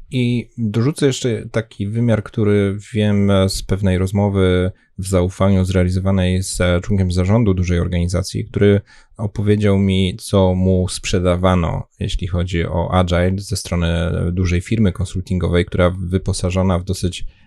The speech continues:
e, ładnie brzmiące hasła w-, właśnie udowadniała, dlaczego podejście zwinne jest tańsze. Ziarnko prawdy może być w tym, że w niektórych organizacjach podejście zwinne oznacza przy okazji taką dosyć radykalną reorganizację.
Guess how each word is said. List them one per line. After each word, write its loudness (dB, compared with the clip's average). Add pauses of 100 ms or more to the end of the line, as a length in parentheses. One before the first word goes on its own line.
e, 0
ładnie 4
brzmiące -2
hasła 2
w-, -8 (160)
właśnie -4
udowadniała, 2
dlaczego 0 (240)
podejście -2
zwinne 0
jest -2
tańsze. 2 (560)
Ziarnko 4
prawdy 4
może 4
być -4
w -18
tym, 2
że 0
w -4
niektórych -2
organizacjach 0
podejście -2
zwinne 2
oznacza 0
przy -6
okazji 0
taką -4
dosyć -4
radykalną 2
reorganizację. 2